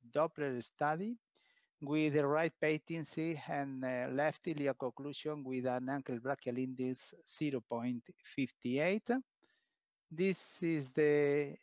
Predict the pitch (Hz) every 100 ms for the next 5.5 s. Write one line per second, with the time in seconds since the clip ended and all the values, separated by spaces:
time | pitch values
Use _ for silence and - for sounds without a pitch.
0 | _ 170 185 - 151 - 135 123 - 139
1 | 123 165 196 262 254 - - - 151 147
2 | 147 143 139 - 220 240 - 180 - 151
3 | 135 - 156 170 - 147 139 127 127 131
4 | 160 156 175 156 147 - 135 147 151 147
5 | 135 131 - 131 127